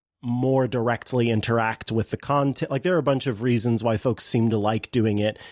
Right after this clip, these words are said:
Um, but whenever, like, for video especially, being able to do color editing and those kinds of things, Apple is first in class when it comes to color accuracy on these devices.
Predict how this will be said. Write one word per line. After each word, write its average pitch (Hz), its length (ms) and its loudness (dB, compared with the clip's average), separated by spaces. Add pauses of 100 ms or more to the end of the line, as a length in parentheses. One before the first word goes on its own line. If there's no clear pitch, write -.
(200)
Um, 110 520 -2
but 131 300 -2
whenever, 135 320 0
like, 131 180 -2
for 131 120 0
video 135 320 2
especially, 107 800 0
being 151 240 0
able 147 180 2
to 131 80 0
do 127 160 2
color 127 380 0
editing 113 380 0
and 110 100 2
those 113 160 2
kinds 110 220 2
of 104 60 -2
things, 107 360 2 (340)
Apple 151 360 0
is 113 460 0 (260)
first - 720 -2
in 123 140 2
class 120 540 -2
when 110 120 0
it - 120 -6
comes 120 400 0
to 117 200 2
color 113 320 -2
accuracy 110 920 -2 (320)
on 123 260 0
these 113 220 0
devices. 107 800 0